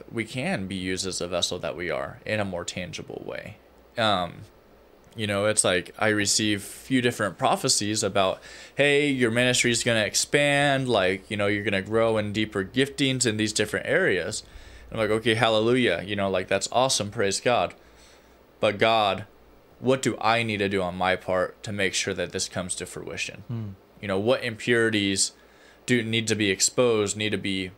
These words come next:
Speaker 1: set on fire and surfaced, so that they can be cleansed out, so that I can be used as a more pure vessel for you. So I can move in, in greater gifting. So I can, you know, so my anointing, you know, can increase in these different areas. So I can move in more boldness, more strength, more peace
Speaker 2: Yeah.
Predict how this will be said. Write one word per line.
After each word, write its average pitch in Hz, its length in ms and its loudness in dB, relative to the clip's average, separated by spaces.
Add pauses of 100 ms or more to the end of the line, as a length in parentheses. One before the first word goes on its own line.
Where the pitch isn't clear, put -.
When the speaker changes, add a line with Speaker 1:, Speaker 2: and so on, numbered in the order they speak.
Speaker 1:
set - 340 2
on 98 260 0
fire 101 680 2
and 104 220 -2
surfaced, - 840 0
so - 160 -2
that 107 160 2
they 110 100 2
can 101 160 -6
be 95 80 -2
cleansed 110 460 -2
out, 117 340 0
so - 100 -4
that 101 60 2
I 101 80 2
can 98 160 -6
be 98 100 -4
used 101 420 -4
as 95 140 -4
a 98 60 -6
more 98 180 -2
pure 95 220 -6
vessel 92 320 0
for 92 180 -8
you. 87 160 -8
So 127 540 2 (440)
I 107 100 4
can 123 380 0
move 98 380 -2 (280)
in, 101 340 2
in 107 200 -2
greater 98 320 2
gifting. - 400 -10
So 127 320 2
I 104 80 4
can, 101 600 0 (520)
you 113 100 -2
know, 107 100 4
so 110 160 4
my 104 200 4
anointing, 107 500 -2
you 113 100 2
know, 113 120 2
can 175 320 -2
increase 110 420 0
in 107 100 -2
these 101 160 0
different 98 280 -2
areas. 92 300 -2
So 107 120 2
I 104 80 2
can 104 180 -4
move 143 260 0
in 107 80 -2
more 101 160 2
boldness, 95 560 -2
more 101 140 -2
strength, 98 460 -4
more 101 180 -2
peace 139 640 -2
Speaker 2:
Yeah. 113 220 -8